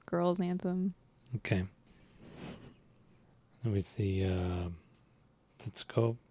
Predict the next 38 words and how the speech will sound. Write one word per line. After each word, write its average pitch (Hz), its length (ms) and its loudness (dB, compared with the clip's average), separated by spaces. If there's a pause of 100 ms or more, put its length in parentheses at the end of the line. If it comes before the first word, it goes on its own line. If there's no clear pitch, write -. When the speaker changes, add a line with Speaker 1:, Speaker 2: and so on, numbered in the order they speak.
(420)
Speaker 1:
Setsuko - 380 0
brushing 220 320 6
her 214 100 8
hair. 208 280 6
Speaker 2:
brushing 208 300 2
her 95 60 0
hair. 95 300 0 (500)
Speaker 1:
I - 80 -2
th-, 214 60 -2 (420)
do 226 100 4
you 233 120 10
think 294 420 2 (1000)
Speaker 2:
Go 120 100 2
ahead. 101 240 4 (520)
Speaker 1:
I 240 140 8
don't, 247 320 10 (560)
like, 214 300 10 (800)
as 226 340 12
if 214 180 8
I 214 140 12
was, 220 420 8
like, 185 420 4
taking 196 380 8
care 185 300 6
of 208 140 6
her, 220 340 12
I 175 60 6
would 170 180 8
be 175 100 8
like, 175 280 4
"Don't 185 240 8
use 185 320 6
that, 220 420 8 (600)
'cause 196 160 8
that's 185 200 4
not 190 220 4
yours." 190 480 10
<laughs> - 40 -18